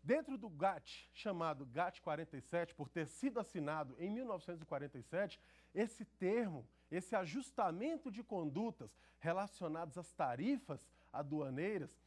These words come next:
inicialmente foi compactuado dentro de uma, uma gama de vinte e três países. Esses vinte e três países determinaram-se que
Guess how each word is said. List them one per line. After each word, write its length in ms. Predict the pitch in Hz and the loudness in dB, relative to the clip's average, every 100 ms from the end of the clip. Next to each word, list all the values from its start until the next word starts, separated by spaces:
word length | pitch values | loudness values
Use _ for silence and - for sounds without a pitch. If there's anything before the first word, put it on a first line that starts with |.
| - - - - _ - | -20 -20 -20 -20 _ 2
inicialmente 840 | 269 262 262 - 190 165 190 202 160 | 4 4 0 2 2 2 -2 -4 -10
foi 380 | - 208 190 127 - | -2 0 2 -2 -4
compactuado 1120 | 247 262 - 196 196 - 190 139 135 135 110 - - - | -2 -2 4 4 4 0 -4 2 2 2 -2 -16 -18 0
dentro 400 | 180 220 208 196 | 2 2 -2 -8
de 120 | 151 | -4
uma, 220 | 190 190 180 | 0 2 2
uma 260 | 165 170 170 | 0 2 2
gama 640 | 139 135 196 180 135 117 - _ - | 2 2 4 4 0 -4 -16 _ -8
de 140 | 143 185 | -2 -2
vinte 360 | 147 294 294 | 2 0 0
e 40 | 196 | -6
três 320 | 180 190 202 | -4 -4 0
países. 560 | 208 165 131 123 113 - - - - - | 2 2 2 -2 -6 -14 -20 -20 -10 4
Esses 360 | 233 226 170 | 6 6 -2
vinte 220 | 139 165 151 | -4 -4 -6
e 40 | |
três 240 | 135 143 | -6 -6
países 460 | - 196 175 185 214 - - - | 2 2 2 0 -4 -14 -20 -6
determinaram-se 1300 | 156 269 277 233 220 196 165 131 120 131 180 - 233 226 - | 2 2 2 2 2 2 4 4 4 2 0 -4 -6 -6 -2
que 300 | 214 208 | 4 4